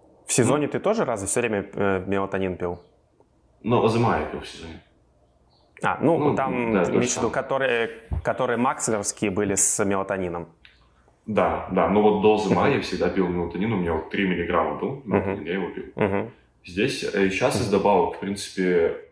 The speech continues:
Speaker 2: э, ну, Марк, ты можешь мне помочь, если я забуду что-то. У нас, э, мультивитамины, правильно? Вот, э,
Speaker 1: Мгм.
Speaker 2: ну,
Speaker 1: Да.
Speaker 2: я, кстати, заказал Desire for Sport, так это,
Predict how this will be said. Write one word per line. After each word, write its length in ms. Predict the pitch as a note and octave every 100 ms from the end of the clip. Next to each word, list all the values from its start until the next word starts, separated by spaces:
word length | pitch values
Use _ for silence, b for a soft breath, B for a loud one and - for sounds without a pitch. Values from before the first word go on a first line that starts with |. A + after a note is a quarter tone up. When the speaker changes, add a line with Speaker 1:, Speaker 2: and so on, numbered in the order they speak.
| _ -
Speaker 2:
э, 160 | G2 F#2
ну, 100 | G2+
Марк, 260 | G2 F#2
ты 60 | F#2+
можешь 280 | F#2 F#2+ -
мне 100 | F2+
помочь, 280 | F2 C3+ -
если 180 | - F2+
я 40 |
забуду 300 | F2 E2+ F2
что-то. 460 | - - - D#2+ E2 B B B B B
У 60 | G2
нас, 380 | F#2+ F#2+ - -
э, 240 | F2+ F2 F2
мультивитамины, 760 | G2+ - A#2+ G2+ F2+ F2 D#2+ D#2+ - _ _ _ _ -
правильно? 280 | D#2+ G2 F2
Вот, 220 | E2+ -
э, 380 | E2 E2 E2 E2
Speaker 1:
Мгм. 260 | D#2+ C#3+ F3+ -
Speaker 2:
ну, 160 | F#2+ F#2
Speaker 1:
Да. 100 | F#2+
Speaker 2:
я, 60 |
кстати, 260 | F#2 - G2
заказал 420 | F#2+ F#2 F#2 E2+
Desire 300 | E2+ F2 -
for 80 | F#2+
Sport, 300 | - A#2 A#2
так 200 | F2 -
это, 140 | -